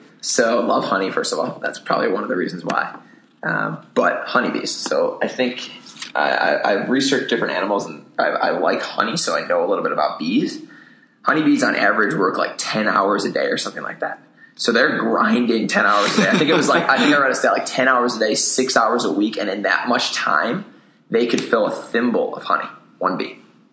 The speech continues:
So think about how much work one bee is doing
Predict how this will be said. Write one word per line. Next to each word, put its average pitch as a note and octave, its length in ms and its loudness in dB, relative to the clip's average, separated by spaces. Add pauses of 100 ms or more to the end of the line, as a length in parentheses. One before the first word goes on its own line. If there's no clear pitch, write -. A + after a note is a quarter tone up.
(200)
So - 140 -2
think D#3+ 160 2
about C#3 160 4
how C3 100 2
much B2 140 0
work G#2+ 460 0
one A#2 200 0
bee C#3+ 160 4
is A#2 100 2
doing F2+ 440 0